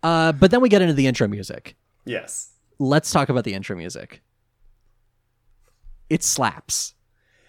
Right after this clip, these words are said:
Speaker 2: It
Speaker 1: It slaps.
Speaker 2: slaps.
Speaker 1: It really whips the llama's ass. I, I
Speaker 2: <laughs>
Speaker 1: can't think of any, like, other way to say it. The, the intro music, uh, is not notably the F-Zero.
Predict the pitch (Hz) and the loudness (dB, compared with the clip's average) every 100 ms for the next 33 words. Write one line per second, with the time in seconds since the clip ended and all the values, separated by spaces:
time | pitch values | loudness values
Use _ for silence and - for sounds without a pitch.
0 | _ 226 175 - 285 240 104 - - - | _ 2 2 0 2 4 2 -4 -6 -8
1 | - _ _ _ _ _ _ 185 165 151 | -12 _ _ _ _ _ _ 2 2 -2
2 | 220 247 240 175 165 - - 165 147 139 | 0 0 2 2 2 0 -4 0 2 2
3 | 135 117 98 - - - 143 156 151 - | 2 0 -2 -6 -10 -4 0 0 0 -2
4 | 151 - 185 190 - _ - - 170 143 | -4 -4 -2 -2 -4 _ -20 -4 -2 0
5 | 131 139 147 143 143 127 110 - 127 123 | 0 -2 -2 -2 -2 -2 -4 -2 0 0
6 | 123 113 107 107 - 104 85 - 120 123 | 0 -2 -2 -4 -4 -4 -6 -8 -6 -6
7 | 107 110 123 - 180 - 180 139 135 120 | -6 -8 -8 -4 -4 0 0 2 0 0
8 | 123 120 - - _ _ _ _ 131 127 | -2 -2 -10 -20 _ _ _ _ -2 0
9 | 127 127 120 - 143 127 131 139 147 180 | 0 -2 -4 0 0 0 -4 -2 -2 -4
10 | 214 - - - 135 123 185 165 113 104 | -4 -8 -14 -12 -4 2 4 4 2 -6
11 | 95 98 - _ _ 123 127 - 143 131 | -6 -10 -14 _ _ -8 -6 0 -2 -2
12 | 120 135 131 127 123 123 117 | -4 0 2 2 0 2 0